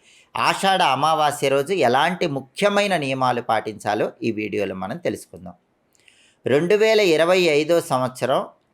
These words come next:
జూలై నెల ఇరవై నాలుగో తేదీ ఆషాఢ అమావాస్య వచ్చింది. ఈ ఆషాఢ అమావాస్యనే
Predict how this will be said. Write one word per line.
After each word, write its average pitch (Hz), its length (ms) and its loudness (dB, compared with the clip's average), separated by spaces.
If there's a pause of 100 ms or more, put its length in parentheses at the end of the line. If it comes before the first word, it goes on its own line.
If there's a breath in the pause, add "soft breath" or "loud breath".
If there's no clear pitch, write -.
(120)
జూలై 160 340 4
నెల 156 220 2
ఇరవై 156 520 2
నాలుగో 131 560 2
తేదీ 113 560 0 (600)
ఆషాఢ 123 460 0
అమావాస్య 98 800 0
వచ్చింది. 92 760 -8 (580 soft breath)
ఈ 160 200 4
ఆషాఢ 151 580 2
అమావాస్యనే 139 1300 0